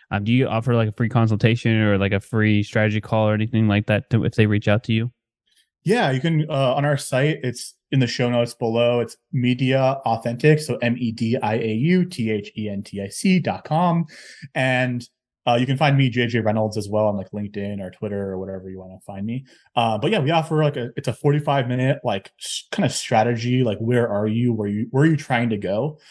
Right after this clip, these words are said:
Speaker 1: Mm-hmm.
Speaker 2: Um, which is something that, like, oftentimes, w-, like, people don't think about is, like, where are you trying to go?
Speaker 1: Yeah.
Speaker 2: Um,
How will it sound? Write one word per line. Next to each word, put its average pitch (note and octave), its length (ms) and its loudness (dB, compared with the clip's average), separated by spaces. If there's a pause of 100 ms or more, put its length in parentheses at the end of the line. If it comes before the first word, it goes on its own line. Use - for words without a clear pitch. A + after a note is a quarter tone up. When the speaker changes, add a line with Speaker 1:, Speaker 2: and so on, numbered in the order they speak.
(140)
Speaker 1:
Mm-hmm. A#2 140 2
Speaker 2:
Um, G#2 340 2 (140)
which D#3 120 0
is F#3+ 60 2
something A#3 140 2
that, G3+ 80 2
like, D3 180 0
oftentimes, C3 520 2
w-, B2+ 300 -2
like, A#2 160 0 (520)
people D3 180 0
don't B2+ 180 0
think C3 140 -4
about C3+ 300 2
is, C3+ 80 2
like, A#2+ 100 0
where B2 200 0
are C#3+ 60 4
you C3 120 4
trying A2+ 420 -2
to D3 100 2
go? E3 380 2 (220)
Speaker 1:
Yeah. A2+ 160 -2
Speaker 2:
Um, G2+ 460 0